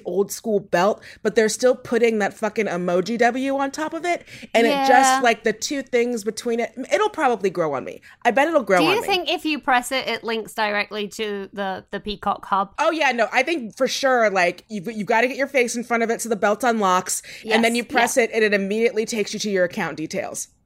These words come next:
Speaker 1: For
Speaker 2: Yeah.
Speaker 1: sure.
Speaker 2: Okay, cool. I, I figured it was one way or the other.
Speaker 1: It's gotta do something, yeah.
Speaker 2: I don't love that. I like it that it's a big gold belt, 'cause I love
Speaker 1: Yes.
Speaker 2: the big gold belt. The big gold belt is my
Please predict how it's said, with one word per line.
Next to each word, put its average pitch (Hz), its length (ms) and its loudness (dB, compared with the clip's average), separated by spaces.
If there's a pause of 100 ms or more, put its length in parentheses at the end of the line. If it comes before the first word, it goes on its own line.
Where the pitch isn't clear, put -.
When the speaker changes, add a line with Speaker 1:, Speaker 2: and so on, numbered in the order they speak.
(200)
Speaker 1:
For 180 140 0
Speaker 2:
Yeah. - 40 2
Speaker 1:
sure. 175 280 2
Speaker 2:
Okay, 220 340 -4
cool. 190 520 -4
I, 247 240 2
I 269 200 4
figured 254 320 -2
it 202 120 -4
was 196 220 -4
one 202 220 -2
way 180 120 -6
or 180 80 -8
the 180 140 -8
other. 175 300 -8 (120)
Speaker 1:
It's - 220 0
gotta 277 260 -2
do 208 140 -2
something, 214 400 0
yeah. 160 240 0 (180)
Speaker 2:
I 294 140 2
don't 285 400 0
love 214 220 0
that. 214 160 2
I 302 60 2
like 349 280 4
it 254 140 -4
that 285 160 -2
it's 202 200 -10 (140)
a 240 80 -2
big 220 320 -8
gold 233 340 4
belt, - 280 0 (100)
'cause 220 160 -6
I 202 60 2
love 208 80 4
Speaker 1:
Yes. 240 260 4
Speaker 2:
the 247 100 -2
big 214 360 -4
gold 202 320 0
belt. - 280 -8
The 202 60 -14
big 226 260 -2
gold 254 220 0
belt 220 300 0
is 214 280 -6
my 208 420 0